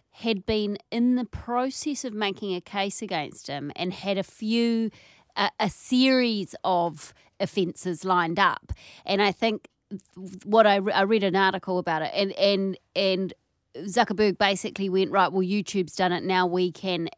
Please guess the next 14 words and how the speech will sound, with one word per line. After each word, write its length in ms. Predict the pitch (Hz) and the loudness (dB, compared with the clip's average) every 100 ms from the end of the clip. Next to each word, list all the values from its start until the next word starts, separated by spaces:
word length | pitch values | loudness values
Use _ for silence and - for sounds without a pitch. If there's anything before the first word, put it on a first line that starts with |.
| _ | _
eh, 60 | 50 - _ _ _ _ _ 175 - - - | -20 -20 _ _ _ _ _ -20 -20 -20 -12
bring 360 | 196 233 214 202 | 2 6 6 4
all 280 | 202 214 202 | 0 2 2
of 100 | 180 | 2
our 160 | 180 | 2
cases 540 | 170 196 185 - 175 - | 2 -2 -4 -2 -6 -6
to 120 | - | -6
bear 480 | 165 202 190 175 160 - | 0 4 4 2 -2 -2
and 180 | 175 | -2
also 380 | 180 175 - 160 | -2 -2 -4 -6
do 340 | 160 - 180 165 | -6 -2 0 0
the 100 | 170 | -4
final 520 | - 175 160 160 160 | -4 -2 -2 -4 -4
axing." 480 | - - - 123 - | -4 -4 -6 -10 -12